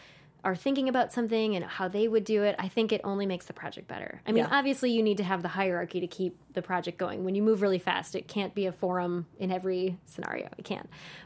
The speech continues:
Speaker 1: But, um, that's why I love Drunk History, because even though there is a hierarchy, director, you know, all, it, it, everyone is so excited about the project and everyone's really open to ideas. It's a really safe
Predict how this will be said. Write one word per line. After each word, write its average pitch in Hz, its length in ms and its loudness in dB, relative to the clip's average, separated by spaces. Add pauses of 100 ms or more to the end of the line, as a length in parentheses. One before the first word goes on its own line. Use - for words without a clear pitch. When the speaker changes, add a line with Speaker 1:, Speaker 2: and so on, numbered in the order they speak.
Speaker 1:
But, 208 300 4 (140)
um, 190 340 0 (340)
that's 262 260 2
why 269 120 2
I - 20 2
love 220 180 4
Drunk 196 220 -2
History, 190 320 -2
because 180 380 -4
even 220 180 2
though 220 120 4
there 202 100 2
is 202 180 0
a 226 60 0
hierarchy, 226 500 2
director, 180 600 0
you - 120 -2
know, 170 280 -4 (300)
all, 185 200 -4 (140)
it, - 160 -12 (220)
it, - 280 -12 (260)
everyone 233 520 4
is 196 200 0
so 208 260 2
excited 190 580 0 (280)
about 190 300 0
the 196 60 -6
project 247 500 -2 (340)
and 196 120 -4
everyone's 208 340 0
really 190 220 0
open 185 440 0
to 175 140 -6
ideas. 170 420 -4
It's - 120 -6
a 208 60 0
really 302 200 4
safe - 640 0